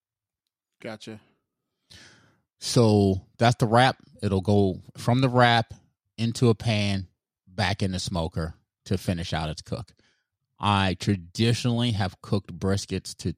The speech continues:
Speaker 2: two oh five. I am not cooking the two oh five. I am cooking the two hundred. And each one that hits two hundred is coming out and going into the, uh, the, the, uh,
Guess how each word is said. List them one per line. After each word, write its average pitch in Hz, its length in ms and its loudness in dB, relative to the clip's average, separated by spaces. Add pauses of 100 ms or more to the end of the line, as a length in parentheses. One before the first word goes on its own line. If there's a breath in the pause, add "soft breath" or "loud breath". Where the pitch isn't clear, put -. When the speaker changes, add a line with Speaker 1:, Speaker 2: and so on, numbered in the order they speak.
Speaker 2:
two 101 200 -2
oh 95 120 0
five. 98 520 -2 (240)
I 92 140 -2
am 90 180 -6
not 92 280 -6
cooking 90 300 -6
the 80 100 -10
two - 160 -14
oh 73 100 -12
five. - 360 -16 (140)
I 85 140 -8
am 82 120 -12
cooking 80 300 -10
the 78 80 -14
two 62 180 -16
hundred. - 380 -20 (3750)
And 87 220 -10
each 95 220 -8
one 101 160 2
that 95 60 0
hits 98 180 -2
two 98 160 -4
hundred 104 300 -2
is - 60 -14
coming 95 300 -6
out 90 320 -4
and 80 160 -12
going 82 240 -6
into 78 280 -12
the, 69 300 -10
uh, 67 180 -12 (640)
the, 82 320 -8
the, 73 260 -8
uh, 65 240 -12